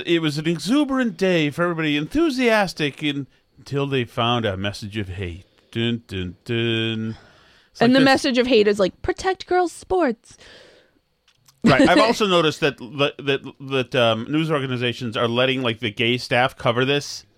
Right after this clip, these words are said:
Speaker 2: Right.
Speaker 1: So they're, like, all in, and here you go, you get to go have fun, but it's, it's not, nothing,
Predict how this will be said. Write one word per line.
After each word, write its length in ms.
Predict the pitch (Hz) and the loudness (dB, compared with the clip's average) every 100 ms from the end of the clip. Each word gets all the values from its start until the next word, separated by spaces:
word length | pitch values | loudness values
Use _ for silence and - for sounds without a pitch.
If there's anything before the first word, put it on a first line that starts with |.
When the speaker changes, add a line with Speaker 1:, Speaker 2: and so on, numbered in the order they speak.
| _ _ - | _ _ 2
Speaker 2:
Right. 320 | 220 165 - _ _ _ | 4 4 -2 _ _ _
Speaker 1:
So 280 | - 160 151 | 2 4 6
they're, 200 | 160 165 | 6 6
like, 180 | 139 - | 2 2
all 400 | 135 147 165 160 | 4 6 6 4
in, 220 | 135 127 | 2 2
and 200 | 131 135 | 2 0
here 200 | 156 220 | 0 0
you 100 | 254 | 0
go, 120 | 202 | 0
you 160 | 185 175 | 0 0
get 160 | 214 226 | -2 -2
to 60 | |
go 240 | 208 220 208 | -2 2 4
have 200 | 202 185 | 2 2
fun, 280 | 220 247 196 | 0 0 0
but 260 | 196 180 165 _ _ _ _ _ | -4 -6 -14 _ _ _ _ _
it's, 220 | 160 160 | -6 -4
it's 540 | 185 - 165 - 156 190 | -4 -4 -8 -8 -4 -2
not, 420 | 202 196 180 - | -2 -2 -8 -2
nothing, 420 | 214 240 202 | 0 2 0